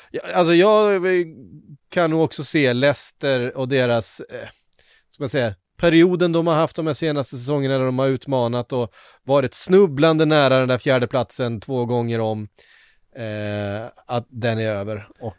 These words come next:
de står inför ett, eh, ett ombygge som kommer bli dyrt, som kommer ta lång tid och, eh,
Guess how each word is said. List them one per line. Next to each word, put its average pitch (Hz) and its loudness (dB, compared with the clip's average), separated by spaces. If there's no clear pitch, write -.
de 123 -2
står 123 0
inför 110 0
ett, 101 -6
eh, 107 -4
ett 113 -8
ombygge 107 -4
som 107 -6
kommer 110 -4
bli 104 -6
dyrt, 170 -4
som 135 -10
kommer 117 -8
ta 110 -6
lång 131 -2
tid 117 -4
och, 110 -10
eh, 101 -6